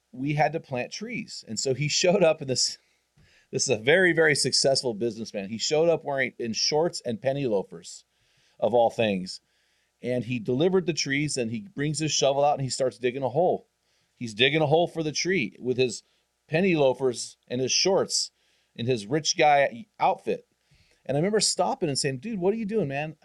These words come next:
Do you know, I, I appreciate the trees and shrubs. I'll plant 'em." And he said something to me I never forgot. He said, "This is what we do." And I've pondered that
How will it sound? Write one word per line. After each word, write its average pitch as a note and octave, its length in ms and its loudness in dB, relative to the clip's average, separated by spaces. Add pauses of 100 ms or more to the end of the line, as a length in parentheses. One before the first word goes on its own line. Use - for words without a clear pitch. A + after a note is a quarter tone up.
Do D3 80 -16
you G3 60 -6
know, A#3 120 -6 (120)
I, D#3+ 80 -14 (180)
I G3 40 -2
appreciate F#3+ 440 -2
the D3 60 -8
trees F3+ 300 -8
and D#3+ 80 -8
shrubs. E3 260 0
I'll D#3 140 2
plant F3 340 0
'em." G#2 180 0 (320)
And B2 100 -6
he C3+ 80 -2
said E3+ 300 0
something D#3 260 -4
to D3+ 40 -6
me D3 80 -2
I B2+ 80 0
never B2+ 180 -2
forgot. A2+ 400 0 (160)
He A#2 100 -10
said, G2 320 0 (840)
"This B2+ 320 2
is A2 140 -6
what A2 180 0
we F#2+ 140 -6
do." E2 180 -6 (460)
And A2+ 100 -2
I've B2+ 200 -2
pondered G3+ 560 -2
that G2+ 260 2